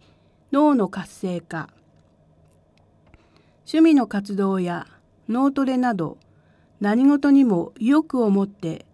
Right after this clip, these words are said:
取り組むと、脳が活性化され、認知症予防につながりますが、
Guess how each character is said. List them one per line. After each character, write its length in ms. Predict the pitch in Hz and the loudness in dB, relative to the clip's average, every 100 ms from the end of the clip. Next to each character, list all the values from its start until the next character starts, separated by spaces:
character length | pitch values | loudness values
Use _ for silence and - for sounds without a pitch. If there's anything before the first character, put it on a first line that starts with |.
| _ - | _ -6
取 220 | 220 269 | -4 -2
り 40 | |
組 180 | 277 269 | 2 0
む 80 | 101 | 0
と、 260 | 165 151 - _ _ _ _ _ _ - | -8 -10 -12 _ _ _ _ _ _ -4
脳 260 | 269 285 226 | 0 2 0
が 160 | 170 | -4
活 200 | - 180 | -6 -14
性 300 | - - 233 | -10 -4 -4
化 140 | 226 208 | -4 -8
さ 160 | 202 | -6
れ、 260 | 175 170 - _ _ _ _ 214 | -6 -8 -12 _ _ _ _ -2
認 260 | 262 277 | 2 2
知 80 | 277 | 0
症 280 | - 262 262 | -6 -4 -2
予 160 | 254 | -2
防 200 | 240 262 | -4 -2
に 180 | 208 170 | -2 -4
つ 120 | 165 | -6
な 120 | 180 190 | -6 -4
が 120 | 196 | -2
り 100 | 202 | -2
ま 140 | 196 | -4
す 140 | 202 165 | -6 -12
が、 260 | 143 - | -14 -16